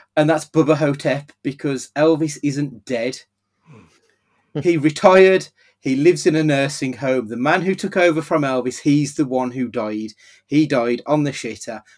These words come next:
The real king would never do a death that uncool. But yeah, Bubba Hotep, it's the conspiracy theory that Elvis didn't die.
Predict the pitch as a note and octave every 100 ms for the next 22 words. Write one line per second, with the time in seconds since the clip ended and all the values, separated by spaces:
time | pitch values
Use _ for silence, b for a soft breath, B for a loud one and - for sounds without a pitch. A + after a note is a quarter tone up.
0 | _ E3+ E3 G#3 - D#3 C#3+ B2+ C#3 B2+
1 | C#3+ C#3+ B2+ C#3 - C3 B2+ A2+ - A#2
2 | C#3 B2 - _ - - C3 - B2 B2
3 | A#2+ A2 G#2+ - _ _ _ _ _ _
4 | _ D#3+ C#3+ C3+ E3 D3+ D3 C#3+ C#3 C3+
5 | B2+ - _ _ - B2+ - - D3 D3
6 | C#3+ C3+ B2+ B2+ B2+ A#2+ A2+ A#2 - A2+
7 | A2+ A2+ - - C3 A2+ G#2 G#2+ G#2